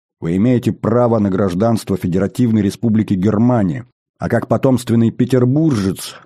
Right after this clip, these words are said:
в бог его знает каком колене, право на российское гражданство. Для этого надо только доказать,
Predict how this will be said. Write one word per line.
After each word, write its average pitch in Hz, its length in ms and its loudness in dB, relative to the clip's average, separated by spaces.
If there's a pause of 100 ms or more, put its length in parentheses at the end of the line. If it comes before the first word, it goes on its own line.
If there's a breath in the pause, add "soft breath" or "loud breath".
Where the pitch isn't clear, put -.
в 85 160 -6
бог 101 240 0
его 101 140 2
знает 95 320 -2
каком 101 300 -2
колене, 104 580 -2 (340)
право 120 360 0
на 113 100 2
российское 117 480 0
гражданство. 87 800 -2 (380)
Для 87 180 -4
этого 90 240 -2
надо 85 220 0
только 87 260 -4
доказать, 95 680 -2